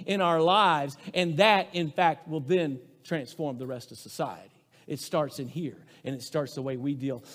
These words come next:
even with unfair treatment, because freedom brings responsibility. Did you know that? Freedom brings responsibility, and we have that freedom.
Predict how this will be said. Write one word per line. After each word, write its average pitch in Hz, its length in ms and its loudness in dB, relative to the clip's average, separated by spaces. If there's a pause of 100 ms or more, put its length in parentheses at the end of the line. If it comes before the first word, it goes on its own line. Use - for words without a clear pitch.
(120)
even 180 260 0
with 151 160 -4
unfair 165 420 2
treatment, 165 580 -6 (280)
because 170 400 0
freedom 240 440 -2
brings 185 420 -2
responsibility. 156 1200 -6
Did 117 180 -12
you 170 80 -4
know 202 200 -2
that? 214 340 -4 (380)
Freedom 269 460 -2
brings 196 380 -4
responsibility, 185 680 -4
and 143 100 -4
we 175 140 -2
have 190 240 -2
that 156 200 -8
freedom. 135 360 -6